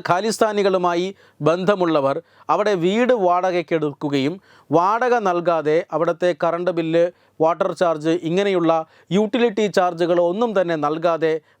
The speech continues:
നടക്കുകയും വാടകയും മറ്റു കാര്യങ്ങളും ചോദിക്കുകയോ അല്ലെങ്കിൽ വീടൊഴിയുകയോ ചെ-, ആവശ്യപ്പെട്ടാൽ ഖാലിസ്ഥാനി പതാക ആ വീടിൻ്റെ മുകളിൽ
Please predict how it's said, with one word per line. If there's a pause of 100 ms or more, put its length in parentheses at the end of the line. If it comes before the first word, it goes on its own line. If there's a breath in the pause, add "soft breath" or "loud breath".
നടക്കുകയും (300 soft breath)
വാടകയും (140)
മറ്റു
കാര്യങ്ങളും (100)
ചോദിക്കുകയോ (340 soft breath)
അല്ലെങ്കിൽ (100)
വീടൊഴിയുകയോ (160)
ചെ-, (400)
ആവശ്യപ്പെട്ടാൽ (480 soft breath)
ഖാലിസ്ഥാനി (120)
പതാക (520 soft breath)
ആ (140)
വീടിൻ്റെ
മുകളിൽ